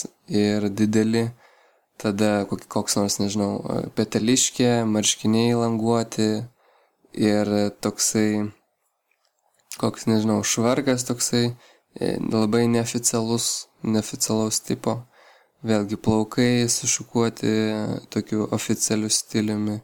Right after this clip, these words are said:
su bangelėm, e, ir žile. Kitas variantas yra pa-, tas pats elementarus, tas toks biznismeno stilius, tokio bankininko, tai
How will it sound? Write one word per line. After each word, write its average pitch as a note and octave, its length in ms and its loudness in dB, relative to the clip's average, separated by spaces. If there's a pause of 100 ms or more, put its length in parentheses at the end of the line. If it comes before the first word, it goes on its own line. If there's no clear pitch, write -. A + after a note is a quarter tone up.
(340)
su - 200 -2
bangelėm, G#2+ 720 0 (480)
e, A#2+ 140 2 (100)
ir G#2+ 200 2
žile. G#2 340 0 (260)
Kitas G#2+ 520 0
variantas G#2 800 0
yra G2+ 520 -2
pa-, B2 260 2
tas B2+ 280 0
pats C3 280 -2
elementarus, A2+ 560 0
tas G#2 180 -2
toks - 320 -2
biznismeno G#2+ 840 0
stilius, G#2 500 -6
tokio G#2 240 -6
bankininko, G2+ 640 -4
tai G2+ 220 -6